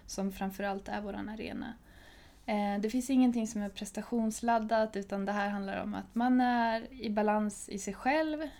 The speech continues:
eh, och man är med i Systrar i bergen för att man vill må bra. <laughs> Det, det här ska vara till för, liksom, glädje. Eh, och jag tycker ofta att det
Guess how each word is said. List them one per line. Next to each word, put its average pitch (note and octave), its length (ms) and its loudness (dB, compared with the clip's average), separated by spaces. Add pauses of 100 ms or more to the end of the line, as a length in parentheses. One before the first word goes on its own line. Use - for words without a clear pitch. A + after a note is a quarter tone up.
(120)
eh, G#3+ 400 0
och A3+ 60 0
man G#3+ 440 2 (140)
är G#3 160 0
med A3 340 4
i - 20 -2
Systrar G3 320 -6
i - 20 -4
bergen G3 260 -4
för G3 140 -6
att G3+ 260 -8
man A#3+ 240 4
vill G3 160 0
må F#3 140 -2
bra. A3+ 520 -2 (200)
<laughs> A#3+ 140 6 (260)
Det, G#3 300 -6
det G#3+ 160 -2
här A#3 160 2
ska A#3 200 -6
vara G3+ 140 -4
till G3 260 -8
för, G3 420 -4
liksom, G3 340 -8
glädje. G3+ 720 0 (680)
Eh, G3 680 -8
och G#3 180 0
jag G#3+ 160 -2
tycker - 220 -4
ofta G#3+ 240 -2
att A#3+ 160 -4
det G3+ 380 -2